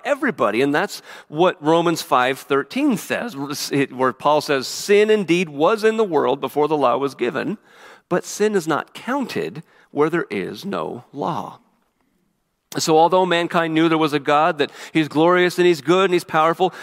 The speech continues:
they rejected him despite all that they did have, all that they did know. And then Romans says that they became futile in their thinking and their foolish hearts were darkened. And that's why there's no excuse for any person.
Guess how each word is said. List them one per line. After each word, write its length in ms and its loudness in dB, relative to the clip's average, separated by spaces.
they 160 2
rejected 580 0
him 380 -8
despite 460 -6
all 260 0
that 160 -4
they 120 -2
did 220 -2
have, 400 -12
all 180 -2
that 140 -4
they 140 -8
did 240 -4
know. 280 -8
And 180 -2
then 320 -2
Romans 340 -4
says 240 -4
that 140 -6
they 160 -4
became 400 -8
futile 560 -2
in 160 -4
their 180 -4
thinking 560 -8
and 120 -6
their 80 -6
foolish 460 -4
hearts 280 -6
were 100 -6
darkened. 520 -8
And 100 -4
that's 140 -2
why 140 2
there's 180 -2
no 140 0
excuse 440 -8
for 160 -6
any 180 -4
person. 400 -8